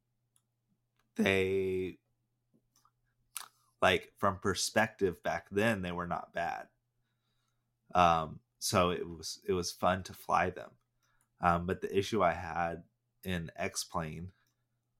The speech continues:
um, that, that was, like, growing for years was that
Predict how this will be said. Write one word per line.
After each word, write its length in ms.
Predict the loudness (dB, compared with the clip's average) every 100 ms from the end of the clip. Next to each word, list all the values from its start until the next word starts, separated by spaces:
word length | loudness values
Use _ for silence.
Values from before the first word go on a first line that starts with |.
| _ _
um, 240 | 2 2 2
that, 200 | -2 -6 _
that 140 | -4 -2
was, 160 | -2
like, 220 | -4 -6
growing 580 | -6 2 2 2 -4 -8
for 180 | -4 -2
years 720 | -2 0 0 0 -2 -6 -8 _ -20 -20 _ 2
was 260 | 2 4
that 360 | 4 6 6 2